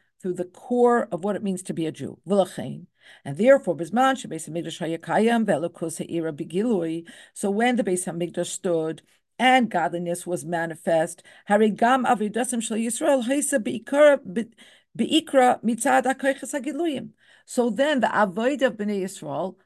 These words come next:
was also on this revealed level. Haisa lahem hakara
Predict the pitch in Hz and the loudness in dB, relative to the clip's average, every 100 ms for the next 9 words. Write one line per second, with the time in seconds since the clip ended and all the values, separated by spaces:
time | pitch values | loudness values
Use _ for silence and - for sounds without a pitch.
0 | _ 233 247 - - - 233 - 196 202 | _ -4 -2 -2 -4 -2 -6 -4 -2 0
1 | 196 214 - 202 196 147 190 202 196 208 | 0 -2 -4 -2 -2 0 2 4 4 0
2 | - - 220 320 - - _ _ _ _ | -8 -6 4 4 4 -10 _ _ _ _
3 | _ _ _ _ _ _ - 262 277 220 | _ _ _ _ _ _ 4 4 4 -2
4 | 214 214 220 202 190 156 135 - 226 233 | 2 4 4 2 -2 -6 -10 -2 4 6
5 | 202 175 | 6 4